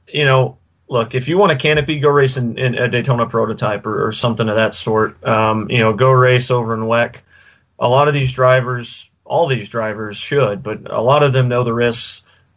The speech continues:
uh, whenever they step into the car about an open cockpit. I, I'm in favor of a windscreen, but, you know,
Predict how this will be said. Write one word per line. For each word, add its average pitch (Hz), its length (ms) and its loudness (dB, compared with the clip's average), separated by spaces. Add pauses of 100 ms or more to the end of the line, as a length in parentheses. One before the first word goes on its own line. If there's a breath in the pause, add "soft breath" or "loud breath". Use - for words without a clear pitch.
uh, 110 340 0
whenever 117 320 2
they 110 100 2
step 117 280 -2
into 110 120 -2
the 101 100 -6
car 110 320 2
about 107 260 0
an 104 80 -6
open 104 260 -4
cockpit. 104 420 0
I, 139 220 2
I'm 143 360 0
in 165 100 0
favor 156 320 -2
of 127 100 -2
a 117 40 -6
windscreen, 165 720 -2 (720 loud breath)
but, 123 480 2
you 139 140 -2
know, 127 340 2